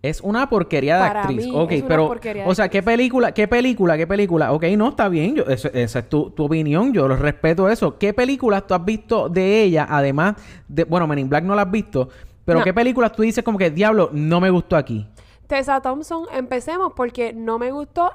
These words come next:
Speaker 2: en Thor. Y ya esa es la primera película que ella hace
Speaker 1: ¿No
Speaker 2: con
Speaker 1: te
Speaker 2: él.
Speaker 1: gustó en Thor?
Speaker 2: No me gustó en Thor. No me
Speaker 1: Diablo, oh,
Speaker 2: gustó
Speaker 1: pero
Speaker 2: en Annihilation, la película que sale Natalie Portman.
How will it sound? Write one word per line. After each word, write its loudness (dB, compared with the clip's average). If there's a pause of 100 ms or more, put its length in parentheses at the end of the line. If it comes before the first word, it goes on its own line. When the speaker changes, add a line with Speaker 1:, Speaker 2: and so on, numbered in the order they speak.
Speaker 2:
en -6 (180)
Thor. 0 (300)
Y -2
ya 0
esa -6
es -4
la -2
primera -6
película -8
que -6
ella -4
hace 0
Speaker 1:
¿No 2
Speaker 2:
con 2
Speaker 1:
te 0
Speaker 2:
él. 4
Speaker 1:
gustó 0
en 0
Thor? 2
Speaker 2:
No 2
me 0
gustó -6
en -8
Thor. -14 (1600)
No 0
me 4
Speaker 1:
Diablo, 4
oh, -2
Speaker 2:
gustó 2
Speaker 1:
pero 0
Speaker 2:
en -2 (480)
Annihilation, -2 (220)
la -4
película -6
que -6
sale -6
Natalie -6
Portman. -12